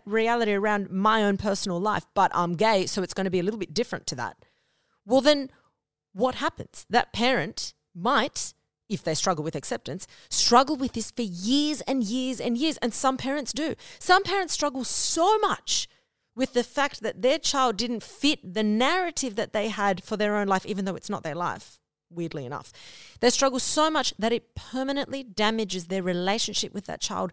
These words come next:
forever. And I don't even have to say that because, unfortunately, it's common. It happens a lot and it's fucked. But this is all down to an inability to accept,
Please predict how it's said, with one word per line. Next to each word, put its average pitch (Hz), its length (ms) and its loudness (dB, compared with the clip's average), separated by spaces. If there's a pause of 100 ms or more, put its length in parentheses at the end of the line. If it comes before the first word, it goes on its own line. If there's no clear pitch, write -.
(120)
forever. 175 720 -2 (340)
And 196 280 -2 (400)
I 208 80 2
don't 247 180 6
even 220 160 -2
have 214 160 -4
to - 60 -6
say 196 160 0
that 196 160 -2
because, 190 200 -6
unfortunately, 180 720 -6
it's 190 160 -6
common. 160 360 -6 (220)
It 160 60 -8
happens 151 260 -4
a 143 60 -6
lot - 200 -14 (280)
and 185 120 0
it's 185 100 -4
fucked. - 280 0 (120)
But 208 120 0
this 247 120 2
is 240 120 -4
all 254 200 4
down 202 240 -2
to 208 140 0
an 180 180 -2 (120)
inability 233 600 0
to - 160 -6
accept, - 680 -4